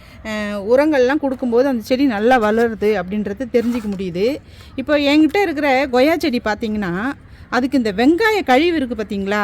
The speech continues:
அந்த வெங்காய தோல் போட்டோம்னா என்ன தான் நடக்கும்னு தெரியாதுங்க. அந்த செடியில இருக்கிற அந்த காய், பிஞ்சு, பூ எல்லாமே கொட்டிடும்.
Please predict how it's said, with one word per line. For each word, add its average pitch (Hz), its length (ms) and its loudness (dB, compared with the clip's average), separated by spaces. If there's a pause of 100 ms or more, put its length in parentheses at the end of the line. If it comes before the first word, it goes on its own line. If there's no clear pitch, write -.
அந்த 185 220 -4
வெங்காய 262 520 -2
தோல் 285 360 2
போட்டோம்னா 247 600 -2
என்ன 208 240 -6
தான் 269 220 0
நடக்கும்னு 262 400 -2
தெரியாதுங்க. 247 520 0
அந்த 233 220 -2
செடியில 330 420 2
இருக்கிற 269 260 0 (600)
அந்த 226 240 0
காய், 233 440 0 (200)
பிஞ்சு, 254 480 2 (140)
பூ 269 120 -4 (300)
எல்லாமே 370 500 2
கொட்டிடும். 226 420 -2